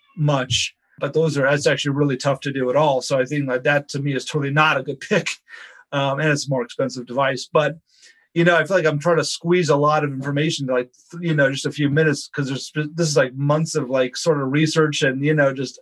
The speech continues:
you know, trying to do it on the fly and helping kids when they're screaming and <laughs> yelling 'cause they're so frustrated, um, that they can't get to something or what have you. But it's,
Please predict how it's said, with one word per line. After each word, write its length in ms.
you 140
know, 160
trying 300
to 100
do 240
it 140
on 160
the 80
fly 400
and 320
helping 440
kids 300
when 100
they're 140
screaming 480
and 320
<laughs> 60
yelling 320
'cause 360
they're 120
so 300
frustrated, 800
um, 420
that 160
they 80
can't 240
get 160
to 80
something 500
or 260
what 240
have 300
you. 180
But 220
it's, 260